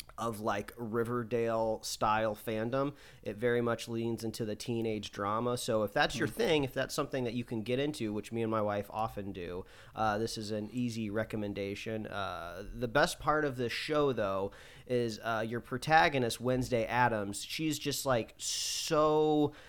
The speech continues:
Speaker 1: she's just so checked out. She's so, um, <laughs> she's, she's just so maligned to
Speaker 2: Yeah.
Speaker 1: everything in life that, like,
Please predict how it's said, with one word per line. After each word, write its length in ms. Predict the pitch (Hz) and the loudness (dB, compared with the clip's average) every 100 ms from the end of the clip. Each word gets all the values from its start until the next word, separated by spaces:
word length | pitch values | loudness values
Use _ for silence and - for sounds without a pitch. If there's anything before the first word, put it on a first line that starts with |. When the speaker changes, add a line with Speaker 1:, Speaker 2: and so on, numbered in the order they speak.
| - | -16
Speaker 1:
she's 220 | - 139 | -4 -2
just 320 | 147 160 - - | 0 0 2 4
so 320 | 147 143 147 | 6 6 4
checked 560 | - - 131 127 - | 2 4 6 4 0
out. 380 | 113 110 127 123 | 0 2 2 0
She's 300 | - 127 117 | -4 -4 -4
so, 580 | - 127 120 120 120 113 | -2 0 2 4 2 2
um, 540 | 110 104 98 92 95 101 - - | 2 2 0 -4 -8 -10 -16 -16
<laughs> 240 | - - | -14 -10
she's, 420 | - - 127 - - - - 208 143 | -6 -2 -2 -2 -8 -14 -14 -14 -4
she's 200 | 151 151 | -2 0
just 260 | 160 - | 0 0
so 280 | - 143 143 | 2 4 4
maligned 600 | 147 131 117 107 117 127 | 4 4 4 4 4 4
to 40 | 165 | 4
Speaker 2:
Yeah. 140 | 107 113 | 4 2
Speaker 1:
everything 440 | 123 123 135 123 | 0 0 0 2
in 160 | 123 117 | 2 0
life 340 | 107 123 160 | 2 2 0
that, 320 | 139 131 127 | 2 4 4
like, 300 | 139 131 123 | 4 2 0